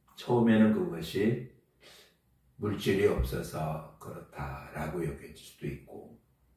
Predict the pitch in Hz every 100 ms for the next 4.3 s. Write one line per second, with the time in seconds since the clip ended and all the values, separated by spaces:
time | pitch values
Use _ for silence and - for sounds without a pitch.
0 | _ _ _ _ _ _ _ _ _ _
1 | _ - 104 101 92 - 87 82 82 80
2 | 78 71 - 71 - 67 67 - - _
3 | _ _ _ _ _ _ _ _ - -
4 | 76 71